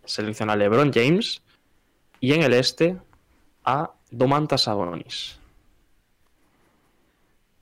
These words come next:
¿Quién escoge cada conferencia?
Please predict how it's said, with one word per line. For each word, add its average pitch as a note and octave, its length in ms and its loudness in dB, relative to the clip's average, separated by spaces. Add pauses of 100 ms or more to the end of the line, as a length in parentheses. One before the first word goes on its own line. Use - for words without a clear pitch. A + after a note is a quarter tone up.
(760)
¿Quién G2+ 920 -4
escoge - 380 -4
cada F#2+ 600 -6 (340)
conferencia? F2+ 500 -8